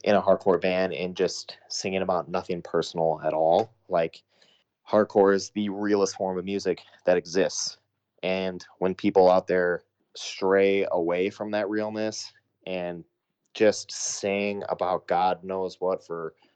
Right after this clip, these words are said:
who fucking knows why, it,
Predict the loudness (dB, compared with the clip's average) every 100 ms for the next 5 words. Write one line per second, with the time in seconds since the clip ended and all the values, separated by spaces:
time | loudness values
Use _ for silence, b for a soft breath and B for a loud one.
0 | _ _ -12 -6 -4 -4 -6 -4 -2 -4
1 | -4 -4 -2 0 -2 -4 b b b b
2 | b b b b _ _ _ _ _ _
3 | -4